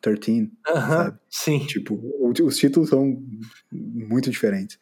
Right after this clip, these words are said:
Speaker 2: Sim.
Speaker 1: Mas tem uma tradução que ficou no português, no brasileiro, muito mais do que no português, no brasileiro, ficou muito melhor do que no inglês. Se trata num desses,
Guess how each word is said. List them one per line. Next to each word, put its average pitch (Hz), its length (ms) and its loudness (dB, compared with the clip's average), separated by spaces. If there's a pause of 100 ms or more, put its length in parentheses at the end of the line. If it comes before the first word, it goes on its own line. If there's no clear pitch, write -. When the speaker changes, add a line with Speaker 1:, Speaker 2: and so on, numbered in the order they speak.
(120)
Speaker 2:
Sim. 104 300 -8
Speaker 1:
Mas 151 220 0
tem 202 500 2 (100)
uma 143 240 2
tradução 127 680 -4 (440)
que - 140 0
ficou 107 460 0
no 117 160 0
português, 113 840 0 (120)
no 113 180 -4
brasileiro, 139 800 2 (200)
muito 156 260 -2
mais 117 220 2
do 117 40 -12
que - 80 -4
no 107 80 2
português, 101 500 -4
no 104 160 0
brasileiro, 113 640 0 (300)
ficou - 280 -2
muito 120 300 2
melhor 110 300 2
do 107 80 -4
que - 100 -6
no 110 60 2
inglês. 95 460 -6 (840)
Se - 180 -4
trata 127 340 0
num 127 180 2
desses, 120 960 0